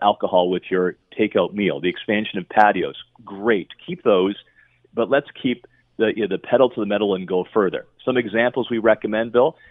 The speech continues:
uh, how about all-inclusive packages? Many of us who have gone south in the past, right, enjoy the all-inclusive. That's currently not legal in the province of Ontario to have that when it comes to alcohol.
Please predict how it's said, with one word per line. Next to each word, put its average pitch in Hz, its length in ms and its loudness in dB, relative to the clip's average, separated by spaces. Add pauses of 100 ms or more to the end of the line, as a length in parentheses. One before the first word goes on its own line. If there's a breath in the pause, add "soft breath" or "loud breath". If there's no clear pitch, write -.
(180 soft breath)
uh, - 60 -12
how 165 80 2
about 180 140 2
all-inclusive 131 640 0
packages? - 500 -4 (380)
Many 110 200 0
of 110 80 0
us 110 180 4
who 107 80 -2
have 92 120 -2
gone 104 360 0
south 110 260 2
in 123 80 -8
the 95 80 -6
past, 135 460 -4
right, 143 180 0
enjoy 104 300 0
the 98 100 -2
all-inclusive. 107 640 -2
That's 117 260 4
currently 160 300 -2
not 123 240 0
legal 147 360 -2
in 110 60 -2
the 95 60 -2
province 90 460 -2
of - 60 -10
Ontario 98 540 0 (320)
to 104 60 -8
have 104 220 0
that 104 120 0
when 101 100 -4
it - 100 -10
comes 107 240 -8
to - 120 -4
alcohol. 101 500 -2